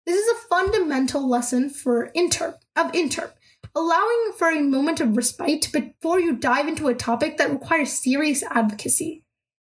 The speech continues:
It helps establish your ability to actually speak, not just rattle off facts. You need to build personality. And since we can't pop and sing our way through an elaborate performance of Beetlejuice, the easiest way to do it is through strategic use of A D Ds.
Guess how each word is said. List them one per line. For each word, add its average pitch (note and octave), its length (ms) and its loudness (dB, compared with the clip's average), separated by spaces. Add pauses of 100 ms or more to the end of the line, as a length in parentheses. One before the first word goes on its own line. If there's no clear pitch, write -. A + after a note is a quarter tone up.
It C#4+ 80 -4
helps A4+ 220 2
establish G#4 580 0
your F#4 120 2
ability D4 420 2
to - 180 -2
actually D4+ 460 2
speak, - 520 -2 (220)
not F4 240 2
just F4 240 -2
rattle C#4 280 2
off B3 200 0
facts. - 480 -4 (260)
You F4+ 320 0
need D4 880 0
to C#4 100 0
build C#4 440 2
personality. C4+ 760 0 (240)
And E4+ 100 2
since G4+ 180 0
we G4+ 140 4
can't A#4+ 380 -2
pop D#4 240 2
and F#4+ 120 0
sing B3 360 2
our C4 120 2
way B3 180 2
through C4 200 -2
an B3+ 100 4
elaborate B3 600 0
performance C4 580 0
of C4 120 2
Beetlejuice, C4+ 960 0
the - 220 -2
easiest F4 520 0
way B3+ 180 2
to A#3+ 80 2
do C4+ 220 2
it C4+ 180 2
is C#4 140 -2
through F4 140 2
strategic F4 840 0
use A#3+ 340 0
of A3 180 -2
A C4 140 2
D A3 160 2
Ds. B3+ 460 -2